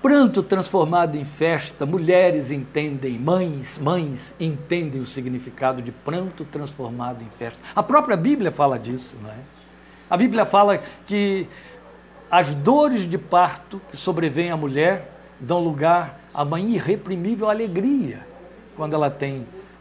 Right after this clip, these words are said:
a criança a qual deu à luz nos seus braços e junto ao seu seio. É disso que o texto está falando.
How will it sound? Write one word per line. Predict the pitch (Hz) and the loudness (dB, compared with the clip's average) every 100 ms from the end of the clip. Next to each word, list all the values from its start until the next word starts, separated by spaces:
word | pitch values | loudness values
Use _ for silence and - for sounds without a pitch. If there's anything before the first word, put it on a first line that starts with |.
| - | -10
a | 143 | -10
criança | 139 147 147 208 214 175 | -6 -2 -2 -2 -4 -6
a | |
qual | 160 160 | -2 -2
deu | 139 147 139 | 0 0 0
à | |
luz | 131 202 233 - - - - - - - - 143 | 0 -2 -4 -8 -20 -20 -20 -20 -20 -20 -18 -12
nos | 135 | -10
seus | - 131 110 | -6 -6 -4
braços | 123 165 185 - 139 | -2 -2 -2 -8 -14
e | 143 | -12
junto | 117 127 117 | -10 -12 -12
ao | |
seu | - 104 | -14 -14
seio. | - 101 - - - - - - - - - - - - - | -14 -18 -18 -20 -20 -20 -20 -20 -20 -20 -20 -20 -20 -20 -16
É | 117 | -10
disso | 151 180 | -8 -8
que | 180 | -6
o | 185 | -6
texto | 147 123 | -6 -8
está | 131 - 117 | -10 -14 -12
falando. | 113 101 101 - | -12 -12 -16 -18